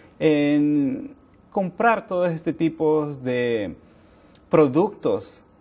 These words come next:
para hacer una limpieza interna. Sencillamente, utilizando suficiente agua, vamos a obtener los mismos resultados, los mismos beneficios. Y yo pienso que van a ser mucho mejores,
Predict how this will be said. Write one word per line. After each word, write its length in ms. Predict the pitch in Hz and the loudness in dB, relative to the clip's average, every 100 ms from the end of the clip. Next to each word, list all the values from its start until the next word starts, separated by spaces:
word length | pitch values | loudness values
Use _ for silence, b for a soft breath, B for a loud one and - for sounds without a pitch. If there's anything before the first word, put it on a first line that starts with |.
| - | 0
para 200 | 131 117 | 2 2
hacer 260 | 113 147 | -2 -2
una 180 | 143 139 | 0 0
limpieza 580 | 120 113 104 123 113 117 | -2 -6 -6 -6 -4 -6
interna. 680 | 101 98 123 113 95 - - _ - B B | -10 -4 -2 0 -4 -10 -14 _ -20 B B
Sencillamente, 960 | - 151 127 185 190 185 190 208 208 160 | 0 2 2 -2 -2 -2 -2 -4 -2 -2
utilizando 720 | 135 151 123 120 156 147 156 151 | -2 -2 -4 -4 -2 0 0 -2
suficiente 960 | - 147 - 110 - 190 202 175 143 | -2 -4 -4 -6 -6 -4 -2 -2 0
agua, 480 | 104 135 143 117 98 - | 0 2 0 0 -2 -2
vamos 300 | 131 127 127 | -4 -4 -6
a 40 | |
obtener 500 | 104 117 123 175 165 | -8 -4 -2 0 0
los 240 | 127 113 | -4 -4
mismos 440 | 143 147 156 147 135 | -2 0 0 -4 -6
resultados, 760 | - 113 120 - 139 135 123 | -12 -12 -12 -8 -2 -2 -2
los 80 | 107 | -6
mismos 360 | 110 165 165 165 | -6 -4 -4 -4
beneficios. 800 | 131 117 110 220 214 - 113 - - B B B | -4 -6 -4 -4 -4 -6 -8 -10 -18 B B B
Y 160 | 135 127 | -4 0
yo 160 | 143 | 0
pienso 640 | 135 175 185 175 - 107 82 - b b | 0 -2 -2 -2 -4 -6 -6 -16 b b
que 140 | 139 | -2
van 200 | 117 123 | 0 -2
a 80 | 123 | -6
ser 240 | 120 143 131 | -6 -4 -2
mucho 360 | 135 117 - | -2 -2 -6
mejores, 760 | 107 92 - 151 131 107 90 | -10 -10 -2 2 2 0 -8